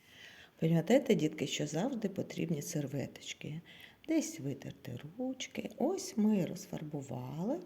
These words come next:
совенятко. Зараз фарба висохне і будемо закінчувати. Ось давайте приклеїмо очки. Так.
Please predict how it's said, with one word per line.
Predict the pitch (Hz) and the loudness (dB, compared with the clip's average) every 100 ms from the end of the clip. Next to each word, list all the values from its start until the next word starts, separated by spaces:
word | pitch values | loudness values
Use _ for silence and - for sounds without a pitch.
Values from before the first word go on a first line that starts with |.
| - - - - - - - - | -12 -20 -20 -20 -20 -20 -20 -18
совенятко. | - 294 311 302 294 285 294 294 - 262 269 - - | -4 2 4 4 2 2 0 -2 -2 -2 -2 -10 -10
Зараз | - 143 135 - | -4 -4 -4 -6
фарба | 131 131 123 135 131 | -4 -4 -4 -4 -2
висохне | 160 269 - 220 - 185 196 - - - - - | -2 -2 -4 -8 -6 -4 -4 -8 -18 -20 -14 -2
і | 359 359 359 | 2 2 2
будемо | 180 151 143 | -4 -4 -6
закінчувати. | - - - - - - - - - - _ _ _ _ _ _ _ _ _ _ _ _ - - - _ - _ - | -8 -12 -16 -20 -16 -16 -16 -20 -20 -20 _ _ _ _ _ _ _ _ _ _ _ _ -20 -20 -20 _ -20 _ -8
Ось | 277 - | -6 -6
давайте | - 135 113 - - - | -6 -10 -10 -14 -16 -14
приклеїмо | - - - 202 170 131 131 - - 156 135 123 127 | -10 -6 0 2 2 0 -6 -8 -6 -6 -6 -10 -12
очки. | - - - - 269 285 - - - _ - - - _ - _ _ - - - - - - - - | -8 -8 -6 0 0 -2 -14 -20 -20 _ -20 -20 -20 _ -20 _ _ -20 -20 -20 -20 -20 -20 -20 -12
Так. | - 185 180 147 156 185 285 302 - | -2 -2 -2 -6 -8 -6 -6 -8 -14